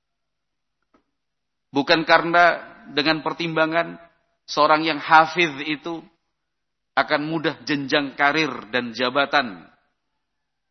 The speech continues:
Bukan menghafal Al-Quran itu dengan tujuan akan dimuliakan dan dihormati di mana-mana.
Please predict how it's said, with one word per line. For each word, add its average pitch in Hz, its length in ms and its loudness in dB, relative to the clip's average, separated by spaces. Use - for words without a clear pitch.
Bukan 160 720 -2
menghafal 156 480 0
Al-Quran 156 480 0
itu 156 160 -8
dengan 156 240 -4
tujuan 156 640 -4
akan 156 320 0
dimuliakan 156 640 0
dan 143 160 -4
dihormati 139 640 -4
di 123 80 -8
mana-mana. 123 640 -6